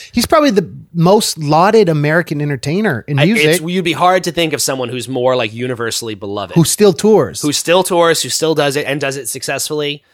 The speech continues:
Speaker 2: Um, like, seemingly, like, on a, a pretty large scale, like, you know, he's manages to put on these really, like, outrageous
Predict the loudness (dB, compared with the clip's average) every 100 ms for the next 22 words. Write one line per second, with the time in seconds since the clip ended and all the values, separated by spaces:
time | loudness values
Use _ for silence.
0 | _ _ _ _ -4 0 0 -4 -12 -4
1 | -2 -2 -10 _ _ _ _ _ _ _
2 | _ _ -8 -6 -4 -2 0 0 0 -2
3 | -2 -2 -4 _ -10 -10 -10 -20 -10 -8
4 | -6 -4 -2 -4 -6 -4 -4 -2 -4 -6
5 | -10 -12 -10 -10 -10 -10 -10 -8 -6 -6
6 | -10 -12 -8 -6 -6 -8 -8 -6 -6 -6
7 | -8 -12 -14 -6 -4 -4 -4 -4 -6 -6
8 | -8